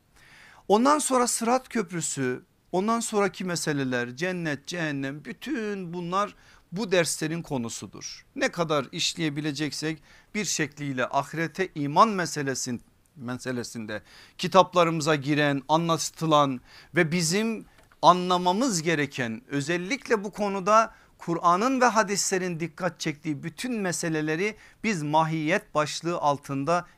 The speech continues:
inşallah işleyeceğiz. Gelelim usule. Usul ne? Menheci ve metodu.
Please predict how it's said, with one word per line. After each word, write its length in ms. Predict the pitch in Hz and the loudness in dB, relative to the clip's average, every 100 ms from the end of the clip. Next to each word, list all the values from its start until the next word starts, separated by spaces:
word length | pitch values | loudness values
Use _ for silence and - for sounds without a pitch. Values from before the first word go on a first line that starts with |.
| - | -6
inşallah 560 | 170 - 123 135 135 | -4 0 0 0 -2
işleyeceğiz. 760 | 131 - 107 98 98 - - - _ _ _ | -4 -6 -8 -14 -12 -12 -12 -14 _ _ _
Gelelim 460 | 214 220 175 185 151 | 6 8 6 2 -2
usule. 540 | 131 - 113 107 107 - | -4 -6 -6 -4 -6 -8
Usul 340 | 202 - 220 | -10 -8 -6
ne? 320 | 175 180 202 - _ _ - - - | -4 -4 -4 -10 _ _ -20 -14 2
Menheci 580 | 226 185 151 147 156 | 2 4 0 -2 -2
ve 100 | 151 | 0
metodu. 540 | 139 120 - 104 - | 0 0 -4 -10 -12